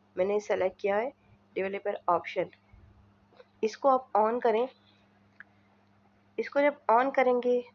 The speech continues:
तो इसमें जो जो चीज़ें पहले से ऑन हैं उनको ऑन रहने दें, उनको, उनके साथ कोई छेड़छाड़ी मत करें।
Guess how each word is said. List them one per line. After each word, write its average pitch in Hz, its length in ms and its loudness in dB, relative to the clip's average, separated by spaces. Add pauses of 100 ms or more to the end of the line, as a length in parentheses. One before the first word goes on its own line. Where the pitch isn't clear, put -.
(240)
तो - 60 -10 (160)
इसमें 254 440 0 (480)
जो 240 180 2
जो 254 140 0
चीज़ें 233 480 0 (240)
पहले 233 280 2
से 269 140 -8 (140)
ऑन 220 200 2
हैं 214 180 0
उनको 214 420 -2 (100)
ऑन 202 220 2
रहने 220 200 0
दें, 220 160 2
उनको, 214 440 -2
उनके 226 480 -2
साथ 226 220 -4
कोई 220 140 -2
छेड़छाड़ी 214 580 0
मत 196 200 -2
करें। 240 280 0